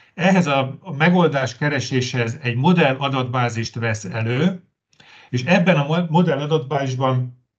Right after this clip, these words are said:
akar majd, ö, ö, találni, ö, ö, olyan, olyan valamilyen, ö, mintázatokat, amit föl tud használni meg a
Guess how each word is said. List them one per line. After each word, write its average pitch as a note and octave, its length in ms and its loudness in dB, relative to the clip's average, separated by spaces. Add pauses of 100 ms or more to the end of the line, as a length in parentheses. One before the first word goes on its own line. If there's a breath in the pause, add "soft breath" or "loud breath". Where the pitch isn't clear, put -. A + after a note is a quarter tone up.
(480)
akar D#3+ 420 2
majd, C#3+ 480 0
ö, B2+ 420 2 (680)
ö, A#2+ 480 0 (120)
találni, C#3+ 880 2
ö, B2 480 2 (680 soft breath)
ö, B2 380 2 (340)
olyan, C#3 500 4
olyan D3 320 2
valamilyen, C3 840 0
ö, B2 340 -4 (880)
mintázatokat, C3+ 1080 0
amit B2 240 -2
föl D3+ 220 2
tud B2+ 160 -4
használni B2+ 460 -4
meg B2+ 160 0
a A2+ 520 0